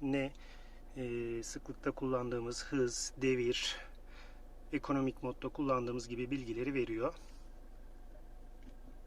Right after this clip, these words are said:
Ayrıca ayarlara girdiğimiz zaman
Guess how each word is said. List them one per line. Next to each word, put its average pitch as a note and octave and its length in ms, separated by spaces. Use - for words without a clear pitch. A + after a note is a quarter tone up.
Ayrıca D3 360
ayarlara C#3 360
girdiğimiz C3 640
zaman A#2 360